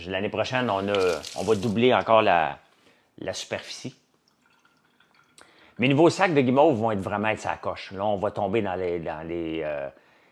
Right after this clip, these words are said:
dans la catégorie, mais c'est parce que j'ai fait mon étude de marché. Ça fait vingt et une semaines, là, qu'on, euh,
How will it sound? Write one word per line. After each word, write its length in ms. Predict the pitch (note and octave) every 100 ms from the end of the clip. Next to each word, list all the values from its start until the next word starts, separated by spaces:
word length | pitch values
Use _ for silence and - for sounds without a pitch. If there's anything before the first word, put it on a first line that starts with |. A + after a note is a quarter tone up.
| _
dans 140 | C#2+ E2+
la 140 | E2+
catégorie, 520 | F2 G#2+ G2 G#2 G2
mais 140 | A2+ G#2
c'est 100 | -
parce 160 | G#2
que 100 | -
j'ai 160 | G#2 G#2
fait 240 | - C3+
mon 120 | A#2 G2+
étude 320 | F#2+ A#2+ G2
de 60 |
marché. 340 | F2+ E2 - C3
Ça 120 | -
fait 160 | - F2+
vingt 300 | F#2 G#2 G2+
et 40 |
une 180 | G2+ G#2
semaines, 400 | - F2 B2 C3+
là, 100 | G#2+
qu'on, 380 | G#2 F#2+ F2+ F2
euh, 180 | D#2+